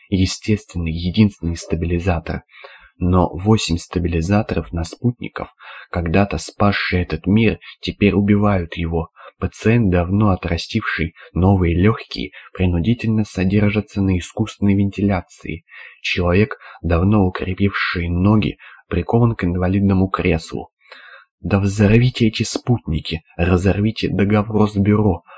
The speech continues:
отключите стабилизаторы, и вместо новой смерти Ра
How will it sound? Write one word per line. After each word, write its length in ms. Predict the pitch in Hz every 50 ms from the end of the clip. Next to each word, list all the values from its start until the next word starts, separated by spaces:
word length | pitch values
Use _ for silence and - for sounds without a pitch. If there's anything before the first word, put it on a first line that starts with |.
| - - -
отключите 520 | - - 101 95 95 - - 90 - 104
стабилизаторы, 960 | - - - 98 92 98 104 101 98 - 110 92 - - - - - - - - - - - - _
и 140 | - - 98
вместо 480 | 90 95 110 110 101 98 - - 95 92
новой 380 | 98 101 107 107 92 87 85
смерти 580 | 80 - - 92 104 110 117 113 - - - 87
Ра 320 | 85 92 104 113 104 -